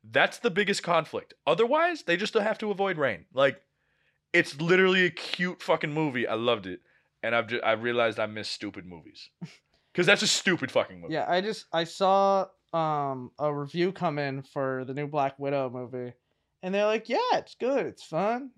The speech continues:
Speaker 2: It's got some feels in it. It's good."
Speaker 1: Yeah.
Speaker 2: Basically, they were like, "Thumbs up." And I'm like, "I'm excited to see it."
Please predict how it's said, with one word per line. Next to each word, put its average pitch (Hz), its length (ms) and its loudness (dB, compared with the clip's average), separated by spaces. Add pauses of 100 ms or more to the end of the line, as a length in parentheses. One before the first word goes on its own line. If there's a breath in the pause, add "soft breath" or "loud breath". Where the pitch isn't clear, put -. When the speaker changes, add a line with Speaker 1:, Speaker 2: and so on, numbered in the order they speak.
(140)
Speaker 2:
It's - 140 -20
got 165 240 0
some 170 120 -6
feels 208 400 -2
in 220 100 -2
it. 254 220 -4 (300)
It's - 260 -18 (460)
good." 294 120 -2
Speaker 1:
Yeah. 294 60 -8 (200)
Speaker 2:
Basically, 269 380 2
they 233 100 4
were 214 80 4
like, 196 180 0
"Thumbs 302 240 4
up." 294 240 4
And 170 100 -6
I'm 175 60 0
like, 175 160 4
"I'm 226 140 4
excited 180 380 0
to 226 60 -6
see - 180 -8
it." 135 160 -6